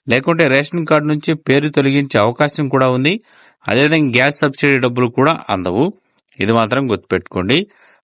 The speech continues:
అన్ని అప్‌డేట్ పూర్తయ్యాక సుమారు వారం రోజుల్లోగా సబ్సిడీ నిధులు అనేవి అకౌంట్లోకి అయితే జమ అయ్యే అవకాశం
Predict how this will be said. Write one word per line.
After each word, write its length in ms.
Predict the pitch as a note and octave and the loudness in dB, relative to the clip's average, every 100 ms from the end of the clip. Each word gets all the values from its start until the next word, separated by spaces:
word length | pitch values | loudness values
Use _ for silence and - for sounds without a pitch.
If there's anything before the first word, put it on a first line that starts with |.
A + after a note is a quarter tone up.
| - | -6
అన్ని 240 | G#2 C#3+ | -2 0
అప్‌డేట్ 320 | D3+ C#3+ C#3 | 2 2 0
పూర్తయ్యాక 600 | - C3+ - C3+ C3 E3 | 0 -2 2 2 2 0
సుమారు 400 | D3+ C3 C3 C#3+ C#3 | -2 0 2 2 2
వారం 320 | A#2+ B2+ B2+ | 2 2 2
రోజుల్లోగా 520 | C3 C3 C3 B2+ C3+ | 0 0 0 0 0
సబ్సిడీ 500 | D3+ A#2 A2 - C3 | 0 -4 -4 -2 0
నిధులు 300 | B2+ B2+ A#2+ | 0 2 2
అనేవి 240 | A#2+ B2 A#2+ | 2 2 0
అకౌంట్లోకి 480 | G#2+ B2 A#2 A2+ A2+ | 0 -2 -2 0 -2
అయితే 200 | G#2+ A#2 | -2 -2
జమ 240 | G#2 G2+ | 0 0
అయ్యే 140 | A2 G#2 | 2 0
అవకాశం 480 | F#2+ A2 A2 A#2 | 0 -2 -4 -4